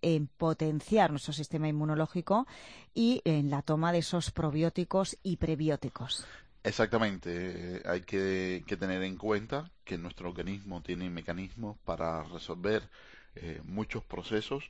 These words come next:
Speaker 2: o apoyar muchos procesos, y eso disminuye la carga de, de, de medicamentos a utilizar. Por eso, en este sentido, siempre que hablamos de inmunidad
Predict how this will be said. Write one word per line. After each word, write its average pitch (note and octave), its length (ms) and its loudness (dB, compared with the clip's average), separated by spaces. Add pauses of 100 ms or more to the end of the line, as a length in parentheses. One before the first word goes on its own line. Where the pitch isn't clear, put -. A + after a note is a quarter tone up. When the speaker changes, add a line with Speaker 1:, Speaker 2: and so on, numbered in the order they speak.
Speaker 2:
o E2+ 260 -2
apoyar G2 560 4
muchos F#2 360 -6
procesos, A2 540 -4
y G2 140 -2
eso G2 220 -4
disminuye F#2+ 600 -2
la G2+ 160 0
carga G2+ 380 2
de, F#2+ 400 2 (480)
de, D#2+ 440 0
de E2+ 180 2
medicamentos G#2 800 -2
a G2 100 4
utilizar. - 680 -2 (140)
Por E2+ 160 -2
eso, F2 180 -2
en F#2+ 80 -2
este - 200 -6
sentido, A2 560 -2 (320)
siempre C#3+ 400 2
que G#2+ 80 4
hablamos G#2 480 4
de F#2 100 2
inmunidad F2 680 0